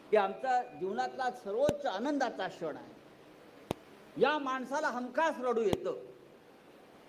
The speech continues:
पण याला पुलवामामध्ये चाळीस जवान शहीद झाले तेव्हा हा माणूस रडला नाही.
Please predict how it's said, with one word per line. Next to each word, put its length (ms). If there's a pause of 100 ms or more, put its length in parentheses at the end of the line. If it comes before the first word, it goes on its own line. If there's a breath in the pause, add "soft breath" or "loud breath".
(680)
पण 100
याला 540 (960)
पुलवामामध्ये 1120 (1800)
चाळीस 320
जवान 400
शहीद 240
झाले 300
तेव्हा 340
हा 60
माणूस 300
रडला 300
नाही. 220